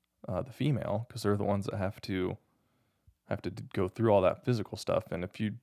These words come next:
if you don't know what a miscarriage is or, or how it works, um, and I, I never really knew until I go, go through these ones, man, I don't wish that upon any,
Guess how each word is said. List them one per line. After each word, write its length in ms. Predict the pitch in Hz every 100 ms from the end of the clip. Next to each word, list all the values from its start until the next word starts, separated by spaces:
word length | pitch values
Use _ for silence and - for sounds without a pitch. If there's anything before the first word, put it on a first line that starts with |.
| _ _ _ - _ - - -
if 100 | 110
you 60 | 113
don't 200 | 95 - _ -
know 240 | 131 120
what 120 | 107 101
a 40 |
miscarriage 680 | 110 117 - 117 101 98 110
is 320 | 113 117 104
or, 300 | 95 98 113
or 80 | 120
how 240 | 107 98 95
it 60 | -
works, 600 | 107 117 107 - - -
um, 460 | 98 95 90 87 107 _ _ _ _ _ _ _ _ _ _ -
and 140 | 98
I, 100 | 95 -
I 160 | 95
never 280 | 104 98 101
really 260 | 98 90 87
knew 460 | 110 120 92 107 - -
until 200 | 110 104
I 100 | 92
go, 260 | 92 98 95
go 220 | - 101
through 240 | - 98
these 240 | 95 123 113
ones, 480 | 92 98 104 - - _ _ _ _ _ -
man, 220 | 101 87
I 120 | 95
don't 180 | 104 90
wish 200 | 95 -
that 180 | 98 98
upon 300 | - 87 85
any, 320 | 101 98